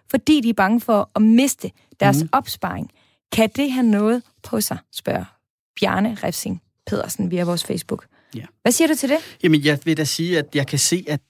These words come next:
Speaker 2: øh, måden, nu har jeg gjort det her rigtig, rigtig mange år, og jeg kan se, at der selvfølgelig er kommet noget nyt ind i det. Vi kan nu alle sammen investere, ligesom store institutionelle investorer,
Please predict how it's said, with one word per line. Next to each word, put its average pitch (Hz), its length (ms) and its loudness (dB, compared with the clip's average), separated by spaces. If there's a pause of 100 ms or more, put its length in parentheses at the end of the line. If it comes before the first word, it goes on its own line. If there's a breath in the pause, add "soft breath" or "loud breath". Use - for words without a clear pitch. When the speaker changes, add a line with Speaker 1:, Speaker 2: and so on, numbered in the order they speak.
Speaker 2:
øh, 127 380 0
måden, 135 340 2
nu 160 80 0
har 170 60 4
jeg 165 80 4
gjort 165 220 0
det 151 100 0
her 143 280 0
rigtig, - 300 -6
rigtig 135 240 -2
mange 131 220 0
år, 131 80 -6
og 135 60 -2
jeg 135 100 -2
kan 151 100 -6
se, 160 240 -2
at 143 120 -10
der - 100 -2
selvfølgelig 175 440 -4
er - 80 -8
kommet 156 400 0
noget 147 220 2
nyt 143 400 0
ind 139 180 0
i 127 60 -4
det. 135 160 -10
Vi 151 60 -6
kan 139 320 0
nu 156 220 0
alle 143 220 -4
sammen 143 340 0
investere, 127 340 -4
ligesom 143 260 -2
store 151 260 -2
institutionelle 139 600 -2
investorer, 135 440 -2